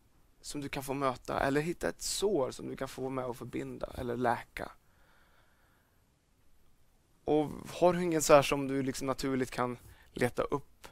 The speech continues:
ja, men kom till kyrkan. Haka på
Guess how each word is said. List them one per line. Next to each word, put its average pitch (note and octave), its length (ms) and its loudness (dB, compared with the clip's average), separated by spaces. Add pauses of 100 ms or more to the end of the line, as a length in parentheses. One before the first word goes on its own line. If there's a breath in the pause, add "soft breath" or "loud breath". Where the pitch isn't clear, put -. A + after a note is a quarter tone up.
(300 soft breath)
ja, - 60 -10
men D3 120 -2
kom A#3 300 -4
till D#3+ 100 -8
kyrkan. F#3+ 580 2 (400)
Haka - 320 0
på G3 440 6